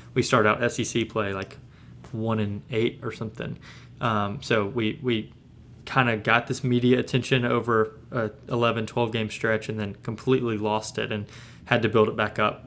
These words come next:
over another couple of months. So, um, I, I think it's important to, to build that media presence from the beginning, and, um, you know, like it or, like it or not, I mean, I, I guess there were, there were at least some eyes on that Barstool Invitational, so,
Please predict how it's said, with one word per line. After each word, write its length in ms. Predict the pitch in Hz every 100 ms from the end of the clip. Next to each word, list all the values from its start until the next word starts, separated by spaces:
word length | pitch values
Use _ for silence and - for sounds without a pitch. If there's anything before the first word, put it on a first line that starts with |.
| -
over 400 | 120 113 107 104 107 -
another 280 | 131 123 117
couple 260 | 120 113
of 60 | 107
months. 320 | 98 98 -
So, 320 | - 120 107 - - - - -
um, 400 | 117 104 101 101
I, 240 | 120 127 123
I 40 |
think 200 | 123 156
it's 120 | 170
important 460 | 151 135 123 147 -
to, 120 | -
to 160 | 120 123
build 280 | 107 117 117
that 120 | 117
media 300 | 117 113 113
presence 400 | 110 117 110 107
from 160 | - 120
the 60 |
beginning, 520 | 107 104 107 110 101 98
and, 160 | 98 - - - -
um, 380 | 113 104 101 101 - - -
you 100 | 104
know, 60 | - -
like 260 | 127 127
it 100 | 127
or, 300 | 110 107 110 -
like 260 | - 135 135
it 60 | 113
or 60 |
not, 340 | 107 107 98 -
I 40 |
mean, 200 | 113 104 - - - -
I, 140 | 117 123
I 60 |
guess 220 | 113 117
there 140 | - 123
were, 160 | 113
there 180 | 139 139
were 160 | 127 120
at 40 | 127
least 200 | 127 -
some 180 | 123
eyes 280 | 107 104 104
on 100 | 110
that 160 | 104 110
Barstool 400 | 110 110 113 107
Invitational, 540 | 104 107 110 - 117 117
so, 260 | - 107